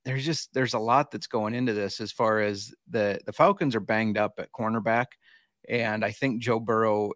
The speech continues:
and Ja'Marr Chase, Tyler Boyd, T Higgins, I think they're gonna be able to take advantage of that. Not to mention Joe Mixon, i-, his stats haven't been great, but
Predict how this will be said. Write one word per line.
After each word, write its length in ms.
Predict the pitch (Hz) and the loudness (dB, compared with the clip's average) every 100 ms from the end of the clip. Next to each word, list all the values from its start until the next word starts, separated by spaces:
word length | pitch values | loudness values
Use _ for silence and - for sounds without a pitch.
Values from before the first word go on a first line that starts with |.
| 107 | -6
and 480 | 104 98 98 95 | -4 -2 -2 -4
Ja'Marr 320 | 98 110 107 107 | -4 -2 -2 -2
Chase, 320 | 117 98 95 | -2 -2 -2
Tyler 360 | - 110 107 | 0 0 0
Boyd, 440 | 95 104 104 101 92 | -2 -2 0 0 -2
T 220 | 127 110 | -4 -4
Higgins, 240 | 110 104 - | -2 -4 -4
I 100 | - | -6
think 340 | - 139 135 | -4 -2 0
they're 140 | 127 117 | 0 0
gonna 120 | 120 | 0
be 140 | 113 | 0
able 140 | 110 107 | 0 -2
to 120 | 92 | -4
take 220 | 117 107 | -4 -4
advantage 480 | 98 98 104 117 107 | -6 -4 -2 -2 0
of 140 | 117 | 0
that. 260 | 117 117 - - - - - | 4 2 0 -8 -20 -14 2
Not 180 | 170 - | 2 4
to 60 | |
mention 380 | 123 127 120 113 | 2 2 2 0
Joe 180 | 104 123 | 4 4
Mixon, 640 | 127 120 - 117 104 104 - - | 6 2 0 -4 -2 -4 -8 -14
i-, 80 | - - | -14 -10
his 280 | 117 110 | -6 -4
stats 360 | - 135 120 123 | 0 2 2 4
haven't 240 | 135 117 | 2 2
been 140 | 101 104 | 0 -2
great, 360 | 113 107 123 - | 0 2 2 -2
but 340 | 127 117 101 | 0 2 2